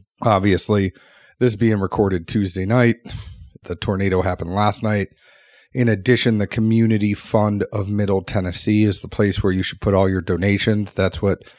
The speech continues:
the mayor came out and said the official fund is. If you want to get involved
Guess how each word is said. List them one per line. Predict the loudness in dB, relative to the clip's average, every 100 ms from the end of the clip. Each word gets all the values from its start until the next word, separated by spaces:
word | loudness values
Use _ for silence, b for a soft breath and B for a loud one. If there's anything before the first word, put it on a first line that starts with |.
| b b b
the | -2
mayor | 2 4 4
came | 0 -2 -2
out | -2 -4
and | -6 -6
said | 0 2 4 2 -2 -10 _
the | -8
official | -2 0 0 -2
fund | -4 -4 -2 -2
is. | -2 0 0 0 -2 -8 -8 -14 _ -8
If | -2
you | 0
want | 0
to | 0
get | -2
involved | 0 2 4 4 0